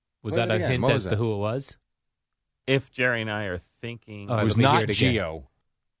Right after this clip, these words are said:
Speaker 3: No, the first part of
Speaker 1: Let
Speaker 3: it.
Speaker 1: me hear it. Go ahead.
Speaker 3: Stand by.
Speaker 2: You just played it.
Speaker 1: Standing by.
Speaker 2: Oh! Oh.
Speaker 1: Oh.
Speaker 2: We,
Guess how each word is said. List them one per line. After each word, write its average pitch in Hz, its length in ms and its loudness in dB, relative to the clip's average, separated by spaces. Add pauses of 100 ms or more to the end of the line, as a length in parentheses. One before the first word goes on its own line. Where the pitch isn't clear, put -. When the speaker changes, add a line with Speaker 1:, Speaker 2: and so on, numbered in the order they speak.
(540)
Speaker 3:
No, 120 280 -2
the 92 160 -10
first - 340 -10
part 67 200 -8
of 113 60 -12
Speaker 1:
Let 110 80 0
Speaker 3:
it. 110 40 2
Speaker 1:
me 101 40 2
hear 95 180 -2
it. 82 80 -10
Go 95 80 -2
ahead. 87 180 -6 (1120)
Speaker 3:
Stand 131 220 -8
by. 80 220 -6 (580)
Speaker 2:
You 175 100 0
just 165 200 -2
played 190 240 -2
it. - 180 -12 (100)
Speaker 1:
Standing 90 420 -4
by. 78 200 -12 (160)
Speaker 2:
Oh! 294 680 10 (400)
Oh. 95 40 -4
Speaker 1:
Oh. 104 800 -2 (320)
Speaker 2:
We, 160 180 -4